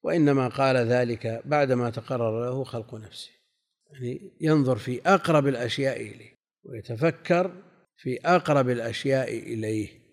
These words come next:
في نفسه: "وفي أنفسكم أفلا تبصرون". لكن من هذه النفس ما لا يمكن إدراكه، فلا يشتغل به كالروح، وما عدا ذلك مما يمكن إدراكه هذا يمكن التفكر فيه.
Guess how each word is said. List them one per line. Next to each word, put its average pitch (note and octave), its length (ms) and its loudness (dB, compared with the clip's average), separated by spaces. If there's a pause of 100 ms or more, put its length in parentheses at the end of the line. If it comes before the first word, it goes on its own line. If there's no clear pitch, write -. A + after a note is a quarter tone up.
(420)
في E3+ 480 0 (260)
نفسه: A#2 500 -2 (560)
"وفي A#2 240 -8
أنفسكم B2 680 -6 (460)
أفلا A#2+ 320 0
تبصرون". G#2+ 500 -12 (260)
لكن E3+ 440 6
من D3 260 8
هذه F#3 440 8
النفس D#3 540 6 (420)
ما C#3 360 4
لا B2+ 200 0
يمكن C3 580 -2
إدراكه، G2 440 -12 (420)
فلا B2+ 220 -2
يشتغل A#2 500 -2
به D3 320 2
كالروح، A2+ 580 -4 (800)
وما C3+ 200 0
عدا G#2+ 280 -4
ذلك C#3+ 420 2
مما B2 200 2
يمكن C3 280 2
إدراكه C3+ 580 -2
هذا G#3+ 120 6
يمكن F3+ 300 4
التفكر A2 500 -10
فيه. - 160 -20